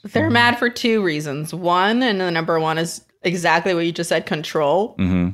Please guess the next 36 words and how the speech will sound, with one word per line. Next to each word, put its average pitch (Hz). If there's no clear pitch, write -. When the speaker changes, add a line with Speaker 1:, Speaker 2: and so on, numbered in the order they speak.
Speaker 2:
Control. 156
Speaker 1:
They're 175
like, 185
"Oh, 196
now 165
we 180
can't 180
fucking 180
control 196
Brandon 233
'cause 208
he's 190
got 196
a 185
wife." 185
Speaker 2:
Mm-hmm. 98
Speaker 1:
She's 190
Speaker 2:
Yeah. 226
Speaker 1:
making 226
him 208
live 214
on 214
his 185
own 220
like 202
an 190
adult, 208
which 240
is 208
absolutely 226
what 208
she's 247
doing 294
and 190
not 214
him 220